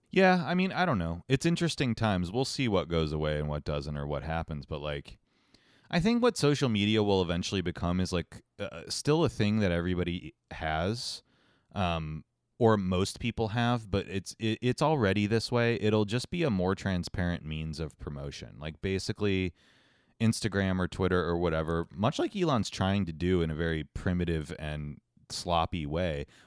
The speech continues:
will just become a subscription service to promote to your already existing audience.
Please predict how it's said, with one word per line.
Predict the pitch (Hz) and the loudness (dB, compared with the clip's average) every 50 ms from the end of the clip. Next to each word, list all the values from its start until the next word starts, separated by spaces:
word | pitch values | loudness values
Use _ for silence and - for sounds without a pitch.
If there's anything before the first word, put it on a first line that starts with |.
| - | 0
will | 135 | 0
just | 147 147 196 - | 2 2 2 0
become | 180 165 160 156 143 | 2 2 2 2 2
a | 127 | 2
subscription | - 120 98 - - - 117 113 - - - 101 90 82 | 2 0 -2 -2 0 2 2 2 2 2 0 0 0 0
service | - - 87 85 80 78 80 - - - _ | 0 0 0 2 2 0 -4 -4 -6 -12 _
to | - - 90 | -6 -6 -6
promote | - - - 90 87 85 82 80 - - | -6 -2 -2 0 0 2 0 0 -2 -4
to | - 85 | -4 -2
your | 80 78 76 73 73 71 69 - _ - | 0 0 0 -2 -2 -4 -6 -8 _ 0
already | 85 82 82 78 76 76 78 73 | 2 2 2 0 -2 -4 -6 -6
existing | 71 69 - 76 76 - - - 71 67 | -8 -8 -8 -8 -8 -6 -8 -10 -10 -8
audience. | 62 67 62 50 - - - - | -10 -12 -12 -14 -16 -18 -20 -20